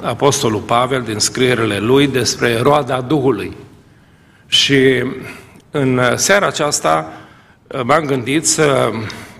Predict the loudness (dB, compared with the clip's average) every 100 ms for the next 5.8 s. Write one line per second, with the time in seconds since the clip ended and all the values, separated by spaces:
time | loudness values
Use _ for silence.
0 | -20 _ -10 -6 -6 -6 -10 -16 -20 -20
1 | -20 -18 -20 -20 -20 -20 _ _ _ _
2 | _ _ _ _ -20 _ -20 _ _ -20
3 | -20 -20 -12 -8 0 2 4 2 -2 -4
4 | -2 -2 0 0 0 0 2 0 2 2
5 | 2 0 -2 -2 2 2 2